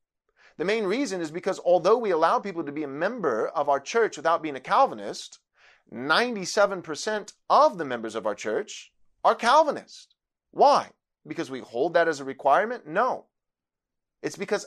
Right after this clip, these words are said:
I'm a Calvinist, and I'm not bashful or shy about preaching from a Calvinistic lens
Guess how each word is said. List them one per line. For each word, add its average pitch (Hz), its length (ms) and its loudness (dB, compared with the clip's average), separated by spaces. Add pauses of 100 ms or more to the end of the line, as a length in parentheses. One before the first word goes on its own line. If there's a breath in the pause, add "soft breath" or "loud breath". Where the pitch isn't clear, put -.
I'm 254 240 0
a 233 60 -4
Calvinist, - 720 -8 (920)
and 156 140 0
I'm 160 120 0
not 185 360 -2
bashful 151 680 -2 (720)
or 135 160 0
shy 127 760 0 (420)
about 151 380 0
preaching 220 880 -8 (340)
from 160 140 0
a 147 60 -2
Calvinistic 196 1200 -2 (680)
lens 160 1000 -4